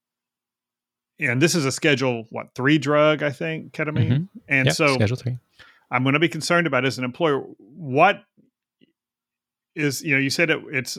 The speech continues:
Speaker 1: it, you know, it's not really addictive in the way that other drugs are, but what are my risks, uh, as a, as, as a patient of actually developing a dependency on, on ketamine?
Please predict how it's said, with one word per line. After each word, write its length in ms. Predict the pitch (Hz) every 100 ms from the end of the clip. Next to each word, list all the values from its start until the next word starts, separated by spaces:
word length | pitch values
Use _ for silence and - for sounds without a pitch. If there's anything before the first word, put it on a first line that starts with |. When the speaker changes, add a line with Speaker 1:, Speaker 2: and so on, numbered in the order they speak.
| -
Speaker 1:
it, 220 | 143 -
you 120 | 135
know, 220 | 113 123 -
it's 260 | 131 -
not 220 | 135 131 135
really 500 | 139 131 123 117 - -
addictive 580 | 127 - 147 135 139 127
in 100 | 123
the 100 | 123
way 520 | 127 127 127 127 123
that 520 | 117 120 113 110 - _ _ _ _ _
other 220 | 135 127 117
drugs 420 | 113 117 113 107
are, 380 | 143 131 110 107 - _
but 240 | 151 143 _
what 340 | 165 135 190 185
are 240 | 131 147
my 140 | 135
risks, 500 | 117 113 123 120 -
uh, 340 | 127 123 123 123
as 200 | 131 127
a, 160 | 120 117
as, 180 | 127 120 - _ - 147
as 180 | 147 127
a 60 |
patient 640 | 131 - 170 - 117 117 - _ _ - _
of 200 | - 135 127
actually 440 | 131 - 135 120 - _ _ _ _ _ 165
developing 480 | 127 131 131 117
a 80 | 110
dependency 640 | 104 - 117 107 120 - 120
on, 300 | 113 117 120 _
on 140 | 113 113
ketamine? 420 | 117 110 113